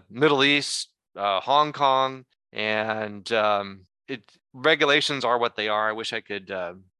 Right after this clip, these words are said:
work around those. But yes, um, yeah, thank you for the compliment there on the presentation. But yeah, E-, if you're in the, uh, U K, you can definitely work with us 'cause they're not part of the E U. And there is a replay available. So that's a good question. Yes, you can trade the Dragon.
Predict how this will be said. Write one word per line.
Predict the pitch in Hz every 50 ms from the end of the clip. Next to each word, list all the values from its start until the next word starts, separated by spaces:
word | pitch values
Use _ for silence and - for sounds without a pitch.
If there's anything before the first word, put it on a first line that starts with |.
| _
work | 110 113 117 113 - -
around | 110 110 113 113 113 110 107
those. | 101 95 95 101 - - - _ _ _ -
But | 123 117 110 -
yes, | 143 156 135 110 - - - -
um, | - 110 117 117 117 113 113 113 113 107 107 104 98 92 _ -
yeah, | 139 139 117
thank | 117 131 123 -
you | 139 131
for | - - 123 117 113
the | 110 117 113 113 110
compliment | - - 135 135 131 - 131 117 113 113 110 -
there | 120 113 113
on | 110 107
the | 104
presentation. | - 113 113 113 98 107 104 - 113 117 117 - - 107 101
But | 92 117 117 120
yeah, | 156 131 107 104 -
E-, | 120 139 139 156 165 170 160 151 -
if | 127 131 123 -
you're | 151 156 165
in | 151
the, | 139 135 127 131 127
uh, | 123 117
U | 117 120 139 143
K, | - - 127 123 127
you | 131 123 117
can | - 113 107
definitely | 104 113 104 - - 110 107 107
work | 98 101 110 110 104 - - - _ 107
with | 107 107 107 98 -
us | 98 104 -
'cause | - - 101 98
they're | 107 104
not | 104 107 - -
part | - 107 101 101
of | 98
the | 104
E | 104 104 104
U. | 101 - _ _ _ -
And | 113 113
there | 117 117
is | 113 131 123 127
a | 117
replay | 113 120 120 - - 117 107 107 110 110
available. | 107 98 98 110 110 110 110 104 107 113 113 123 139 139 - _
So | - 104
that's | 101 -
a | -
good | - 110 101
question. | - - 113 110 110 - - - 170 180 _ _ _ _ _ _ -
Yes, | 226 226 156 - -
you | 170 -
can | 196 180
trade | - 165 151
the | 135 123
Dragon. | 113 123 113 110 110 104 120 127 127